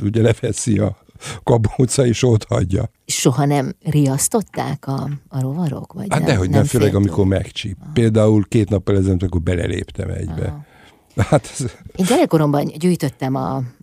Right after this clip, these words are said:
Speaker 2: a lepkéket, úgyhogy meg tudom
Speaker 1: Igen.
Speaker 2: érteni a,
Speaker 1: Hát,
Speaker 2: a rovar
Speaker 1: é-,
Speaker 2: iránti
Speaker 1: érti akkor.
Speaker 2: szenvedélyét, és, ö, és a nagymamáméknál egy ilyen nagy befőttes üvegbe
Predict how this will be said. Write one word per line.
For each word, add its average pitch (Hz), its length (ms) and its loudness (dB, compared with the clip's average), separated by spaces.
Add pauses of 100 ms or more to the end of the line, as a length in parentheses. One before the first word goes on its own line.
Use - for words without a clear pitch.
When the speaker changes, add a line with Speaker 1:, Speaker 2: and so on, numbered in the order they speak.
Speaker 2:
a 143 100 -6
lepkéket, 147 760 -4
úgyhogy 151 220 0
meg 208 140 0
tudom - 180 4
Speaker 1:
Igen. 135 120 4
Speaker 2:
érteni 131 320 0
a, 127 60 -2
Speaker 1:
Hát, 120 180 2
Speaker 2:
a 143 100 0
rovar 143 260 4
Speaker 1:
é-, 156 60 4
Speaker 2:
iránti 139 260 4
Speaker 1:
érti 101 120 4
akkor. 151 140 0
Speaker 2:
szenvedélyét, 156 800 0
és, 139 260 0
ö, 147 80 -2
és - 360 -4
a 143 200 -4
nagymamáméknál 143 920 0
egy 135 140 -6
ilyen 143 200 -4
nagy 151 280 0
befőttes 147 640 -4
üvegbe 160 440 -2